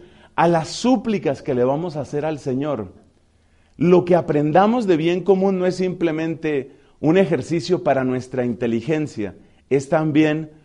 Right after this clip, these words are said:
una escuela para nuestra oración. Bueno, ¿cómo distribuimos nuestro tema? Dijimos que son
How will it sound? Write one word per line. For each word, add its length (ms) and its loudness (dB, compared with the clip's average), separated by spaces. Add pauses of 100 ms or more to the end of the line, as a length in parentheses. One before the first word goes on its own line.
(140)
una 300 4
escuela 560 2
para 200 2
nuestra 420 0
oración. 720 -2 (2000)
Bueno, 280 4
¿cómo 240 4
distribuimos 640 2
nuestro 400 -4
tema? 280 0
Dijimos 440 -2
que 100 -8
son 460 -4